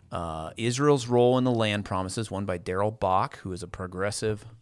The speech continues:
dispensationalist, one by G K Beale, and his view we will call the typological view, and then one by a, a Reformed Anglican, Gerald McDermott, and we're gonna call his view Christian Zionism.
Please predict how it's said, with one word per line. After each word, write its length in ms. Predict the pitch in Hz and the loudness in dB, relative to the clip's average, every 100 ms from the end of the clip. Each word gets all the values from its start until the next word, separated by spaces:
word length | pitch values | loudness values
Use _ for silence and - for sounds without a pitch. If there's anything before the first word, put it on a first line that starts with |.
| _ _ | _ _
dispensationalist, 880 | 104 - 113 101 95 - 95 101 - | -8 -6 -6 -6 -8 -8 -10 -10 -10
one 140 | 92 | -8
by 180 | 98 90 | -6 -6
G 240 | 90 98 | -6 -12
K 260 | 101 - 95 | -8 -6 -6
Beale, 720 | 87 90 - 104 92 95 156 - - - - - - | -8 -10 -4 -2 0 2 0 -2 -16 -20 -20 -20 -14
and 160 | 87 | -8
his 180 | 101 104 | -6 -6
view 220 | 101 98 | -4 -6
we 120 | 95 92 | -4 -6
will 120 | 90 | -6
call 360 | - 90 87 | -6 -4 -2
the 120 | 87 85 | -4 -8
typological 920 | - - 90 90 101 110 110 101 90 | -8 -6 -6 -2 -2 0 -2 -4 -8
view, 360 | 85 80 85 101 | -10 -10 -12 -10
and 140 | 110 | -8
then 160 | 98 101 | -6 -6
one 200 | 113 127 | -4 -2
by 320 | 123 110 104 - | -2 -2 -2 -6
a, 380 | 92 87 82 85 - _ _ _ _ _ _ _ _ _ - | -10 -10 -10 -14 -18 _ _ _ _ _ _ _ _ _ -12
a 260 | 87 87 | -10 -10
Reformed 540 | 82 104 - 147 151 139 | -12 -12 -4 -2 -2 -4
Anglican, 640 | - 98 139 185 226 254 196 | -8 -8 -6 -6 -6 -6 -6
Gerald 360 | 117 98 98 104 | -6 -4 -4 -6
McDermott, 640 | 95 - 95 120 - - - | -10 -8 -4 -4 -6 -12 -8
and 80 | 101 | -4
we're 100 | 113 | -2
gonna 140 | 113 | -2
call 160 | 107 101 | -2 -2
his 200 | 110 110 | -2 -4
view 240 | 98 90 | -6 -8
Christian 520 | 87 - 110 - 90 | -6 -6 -6 -8 -10
Zionism. 720 | 80 82 82 69 65 - - | -10 -12 -12 -16 -16 -16 -16